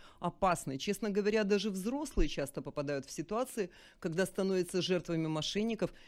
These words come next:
и при всем их жизненном опыте не могут определить,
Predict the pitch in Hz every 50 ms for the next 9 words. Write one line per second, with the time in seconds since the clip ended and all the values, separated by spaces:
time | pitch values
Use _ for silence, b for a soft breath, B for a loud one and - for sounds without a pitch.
0 | B B - 175 - - 185 180 - - 190 175 170 170 147 139 175 175 151 165
1 | 165 160 156 156 165 175 202 - 208 - - 180 180 175 180 185 196 196 190 196
2 | - 185 175 - 175 185 160 170 202 196 208 202 - - - b